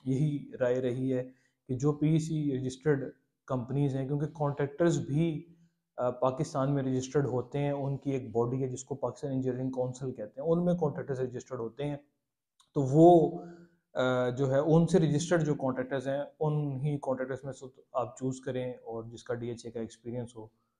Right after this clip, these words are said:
तो बेहतर हो जाता है। मसले मसाइल और bylaws के मसले मसाइल से आप बच जाते हैं। तो खैर, उस contractor के साथ आप जिस मर्जी तरह का agreement करें, अ, labor पे, material पे, supervision पे, anything you want,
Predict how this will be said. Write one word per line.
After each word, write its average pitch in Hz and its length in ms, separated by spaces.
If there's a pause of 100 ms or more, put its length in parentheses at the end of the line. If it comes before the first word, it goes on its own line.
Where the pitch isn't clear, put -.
(260)
तो 143 340 (160)
बेहतर 143 320
हो 117 120
जाता 113 300
है। 113 240
मसले 131 260
मसाइल 127 480
और 120 140
bylaws 117 420
के 120 180
मसले 113 200
मसाइल 113 300
से 113 120
आप 110 180
बच 107 180
जाते 110 260
हैं। 110 120 (840)
तो 156 60
खैर, 175 360 (460)
उस 175 220
contractor 175 340
के 170 80
साथ 160 200
आप 143 260
जिस 160 220
मर्जी 139 680
तरह 127 220
का 127 400
agreement 127 440
करें, 120 320 (240)
अ, - 340
labor 123 380
पे, 120 440
material 131 440
पे, 113 340
supervision 131 580
पे, 123 240 (140)
anything 160 260
you 120 140
want, 98 280